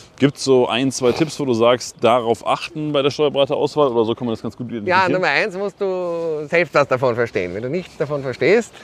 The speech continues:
Speaker 1: Mhm.
Speaker 2: kann ich der Steuerberater schlecht beraten und zweitens hat er oft gar nicht die Zeit oder auch das Know-how,
Speaker 1: Mhm.
Speaker 2: das zu machen. Ja, viele Steuerberater haben das Wissen nicht und die, die das Wissen haben, haben meistens nicht die Zeit.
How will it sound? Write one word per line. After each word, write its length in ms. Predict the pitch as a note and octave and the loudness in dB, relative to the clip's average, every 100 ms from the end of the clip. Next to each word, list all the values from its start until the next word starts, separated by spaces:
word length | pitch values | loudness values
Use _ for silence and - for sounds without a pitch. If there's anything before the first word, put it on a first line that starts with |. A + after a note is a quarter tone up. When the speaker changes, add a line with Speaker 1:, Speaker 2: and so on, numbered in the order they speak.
| - - - | -20 -12 -4
Speaker 1:
Mhm. 200 | G#2 C3+ | -4 -2
Speaker 2:
kann 160 | D3+ | -2
ich 120 | D#3 | -2
der 100 | D#3+ | -2
Steuerberater 580 | D#3 E3 D#3 C#3+ C#3+ C#3 | -2 0 2 2 0 -2
schlecht 280 | C3 C3 C3+ | -2 -2 -2
beraten 480 | B2+ D#2 C#3 F#3 A#3 | -2 0 0 0 -4
und 160 | D#3+ C#3+ | -4 -2
zweitens 240 | C3 C#3 | -4 -2
hat 60 | C#3+ | -4
er 100 | B2+ | -6
oft 100 | - | -6
gar 120 | A2+ | -6
nicht 200 | C#3 - | -6 -8
die 140 | C3+ | -10
Zeit 380 | - C3+ D3 A3+ - - _ A#2 | -4 2 2 0 -8 -20 _ -14
oder 120 | A2+ | -14
auch 60 | - | -12
das 80 | A#2 | -6
Know-how, 460 | C3+ F3+ D3 G3+ - - | -2 2 4 2 -2 -12
Speaker 1:
Mhm. 180 | F2+ E2 | -10 -10
Speaker 2:
das 120 | C3 | -8
zu 80 | D#3 | -4
machen. 400 | D3 B2 - G#2+ | -2 -2 -6 -4
Ja, 140 | A2 | -4
viele 180 | C3+ C#3 | -2 -4
Steuerberater 500 | C#3 A#2 A#2+ A#2+ A#2 | 0 2 4 2 2
haben 140 | A2+ G#2+ | -2 -4
das 140 | G#2+ | -4
Wissen 280 | C#3 - F#3+ | -4 0 0
nicht 200 | A#3 - - - - - | 0 -4 -20 -20 -20 -10
und 100 | C#3 | -2
die, 60 | D3 | 0
die 100 | B2+ | 2
das 80 | |
Wissen 260 | B2 E3+ E3 | 2 0 0
haben, 280 | E3+ G3+ G3 - - | 0 0 -4 -10 -6
haben 80 | B2+ | 0
meistens 280 | B2+ B2 D3 | 0 0 -2
nicht 160 | C3+ | -4
die 80 | D3 | -2
Zeit. 240 | D3+ D2 | 0 0